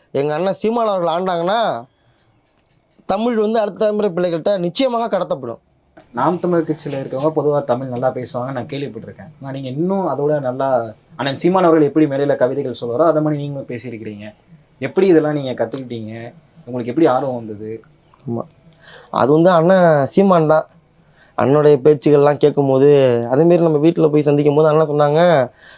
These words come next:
Speaker 1: "தமிழை மட்டும் நல்லா படிச்சிரு சுபாஷ்" அப்படின்னு சொல்லிட்டு அண்ணா வந்து நம்மள்ட்ட சொல்லுவாங்க. அதுலேருந்து அண்ணா படிக்க சொன்னதுனால ஒரு சில சில புத்தகங்கள்லாம் கொடுத்து, "இதெல்லாம் நோட்டம் எடுத்து இந்த புத்தகத்தெல்லாம் படி,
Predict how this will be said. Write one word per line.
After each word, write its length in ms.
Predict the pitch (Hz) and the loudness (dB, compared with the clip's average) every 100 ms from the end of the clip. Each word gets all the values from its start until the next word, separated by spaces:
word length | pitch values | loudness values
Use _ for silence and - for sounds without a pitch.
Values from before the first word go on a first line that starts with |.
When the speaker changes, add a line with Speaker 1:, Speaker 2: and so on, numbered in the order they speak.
| _ | _
Speaker 1:
"தமிழை 360 | 147 180 226 185 | 2 6 6 4
மட்டும் 220 | 156 175 | 4 4
நல்லா 260 | 147 151 | 4 2
படிச்சிரு 280 | 147 139 151 131 | 2 2 0 0
சுபாஷ்" 500 | 127 131 113 127 120 _ _ _ _ - | 2 2 2 -2 -2 _ _ _ _ -4
அப்படின்னு 280 | 127 139 156 | 0 2 2
சொல்லிட்டு 680 | 139 135 147 143 131 120 117 117 _ | 2 2 4 4 4 2 -2 -8 _
அண்ணா 260 | - 131 139 | -2 2 2
வந்து 180 | 135 131 | 2 0
நம்மள்ட்ட 220 | 127 123 | 0 0
சொல்லுவாங்க. 440 | 127 123 120 117 135 _ _ _ _ - | -2 0 -2 -4 -8 _ _ _ _ -2
அதுலேருந்து 360 | 110 123 139 | 2 4 4
அண்ணா 760 | 170 160 170 170 156 143 135 131 | 4 4 4 4 4 4 2 2
படிக்க 340 | 156 170 156 | 2 2 2
சொன்னதுனால 340 | 147 139 147 | 2 4 4
ஒரு 180 | 180 156 | 4 2
சில 180 | 151 165 | 2 2
சில 120 | 156 | 4
புத்தகங்கள்லாம் 1080 | 147 139 175 165 147 147 151 139 127 120 120 | 0 0 0 2 2 2 4 4 2 2 0
கொடுத்து, 480 | 139 135 151 147 131 - - | -2 0 2 2 0 -4 2
"இதெல்லாம் 320 | 143 143 165 | 4 4 4
நோட்டம் 260 | 160 156 151 | 2 2 0
எடுத்து 180 | 139 | 2
இந்த 160 | 151 147 | 2 2
புத்தகத்தெல்லாம் 400 | 127 143 143 147 | 2 2 4 2
படி, 400 | 139 135 135 127 | 2 4 2 0